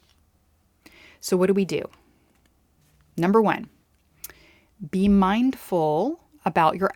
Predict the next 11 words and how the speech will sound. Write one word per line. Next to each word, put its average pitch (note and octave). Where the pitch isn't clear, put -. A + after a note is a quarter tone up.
alcohol E3
intake E3
because D#3+
that's -
gonna E3
be E3
your E3+
body's E3+
first -
priority, G#3
right? F3